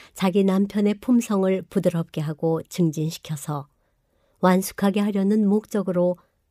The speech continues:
결혼 관계에 들어가는 자는 모두 다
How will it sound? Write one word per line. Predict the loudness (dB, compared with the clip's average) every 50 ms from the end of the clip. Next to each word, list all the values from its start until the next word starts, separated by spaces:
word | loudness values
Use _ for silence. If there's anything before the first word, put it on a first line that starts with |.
| _ _
결혼 | -4 -2 0 0 0 0 0
관계에 | -2 -2 -2 -2 -2 -2 -2 -4 -4
들어가는 | -4 -4 -6 -4 -4 -4 -4 -4 -4 -4
자는 | -4 -4 -4 -4 -4 -4 -6 -8 _ _ _ _ _ _ _ _ _ _ _ _ _ _ _ _ _ -2
모두 | 2 4 4 6 4 4 4 2 2
다 | 2 2 2 2 0